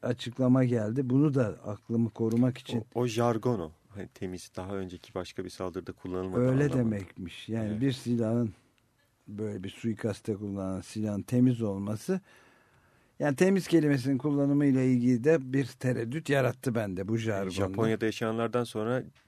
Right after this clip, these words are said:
Speaker 2: canlanma yaratılabilir de kullanılıyor. Çok da şaşırmamak lazım belki buna. Hani bu var.
Speaker 1: Evet, dil meselesi üzerinde de duralım. Bir de şey,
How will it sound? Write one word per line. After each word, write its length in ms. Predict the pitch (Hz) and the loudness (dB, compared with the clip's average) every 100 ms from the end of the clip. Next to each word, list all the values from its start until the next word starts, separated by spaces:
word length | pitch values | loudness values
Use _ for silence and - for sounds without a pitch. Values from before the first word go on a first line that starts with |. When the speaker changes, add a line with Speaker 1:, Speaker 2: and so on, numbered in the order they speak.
| _ _ 107 | _ _ -2
Speaker 2:
canlanma 540 | 107 107 113 117 123 | 2 4 4 0 0
yaratılabilir 640 | 123 110 - 113 113 120 | 0 -2 -4 -8 -6 -6
de 60 | 110 | -6
kullanılıyor. 540 | - 90 85 85 120 | -6 -10 -10 -8 -8
Çok 240 | 135 123 - | -6 -8 -8
da 60 | |
şaşırmamak 580 | 117 110 107 104 87 - | -10 -10 -8 -6 -6 -8
lazım 280 | 90 85 90 | -10 -10 -10
belki 320 | 90 87 - 87 | -10 -10 -12 -12
buna. 240 | 90 90 | -12 -12
Hani 180 | 98 92 | -14 -10
bu 140 | 101 | -4
var. 280 | 104 - - _ _ _ _ _ - - - _ | -4 -4 -10 _ _ _ _ _ -20 -20 -20 _
Speaker 1:
Evet, 280 | 120 123 90 104 | 4 4 4 0
dil 180 | 135 131 | 2 2
meselesi 680 | 120 110 127 120 110 - | 0 0 2 2 0 -4
üzerinde 400 | 120 110 120 117 | -4 0 0 0
de 180 | 120 104 | 0 -2
duralım. 380 | 110 110 147 143 | -4 -2 -2 -4
Bir 80 | 127 | -2
de 180 | 156 127 | -2 -2
şey, 480 | - 139 160 139 | -4 2 2 0